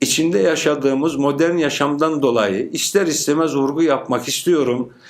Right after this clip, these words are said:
Kişisel dünyamızda, aile dünyamızda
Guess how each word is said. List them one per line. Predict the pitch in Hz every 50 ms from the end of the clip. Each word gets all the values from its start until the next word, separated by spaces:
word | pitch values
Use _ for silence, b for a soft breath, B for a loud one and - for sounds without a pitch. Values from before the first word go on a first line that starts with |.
| B B B B B B B B B B B B B B B B _ _ -
Kişisel | - 196 165 - 175 160 175 185 185 185 160
dünyamızda, | 165 160 156 156 151 139 135 127 120 107 101 107 131 135 120 135 139
aile | 143 151 165 175 208 202 -
dünyamızda | 160 160 151 147 139 135 123 117 110 107 98 95 - 123 127 139 151 160 - - -